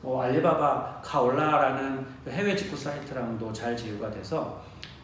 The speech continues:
정말 뭐 하-, 월 삼십억까지도 팔았는데요. 아, 이 서비스는, 어, 뭐 나이키, 류발 같은 미국의, 유럽에 있는 유명한 브랜드를 데려와서 중국의 이커머스 플랫폼에 공급을 하는 비투비 서비스입니다.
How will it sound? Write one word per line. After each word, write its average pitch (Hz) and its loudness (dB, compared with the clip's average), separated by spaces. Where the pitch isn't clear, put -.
정말 117 -4
뭐 107 -6
하-, - -4
월 147 6
삼십억까지도 127 0
팔았는데요. 135 -2
아, 139 -6
이 160 0
서비스는, 196 0
어, - -8
뭐 117 -4
나이키, 135 0
류발 139 4
같은 156 0
미국의, 120 -2
유럽에 127 0
있는 120 -2
유명한 139 -2
브랜드를 120 -2
데려와서 180 -2
중국의 143 0
이커머스 180 0
플랫폼에 120 -2
공급을 143 -2
하는 151 -2
비투비 160 -2
서비스입니다. 101 -6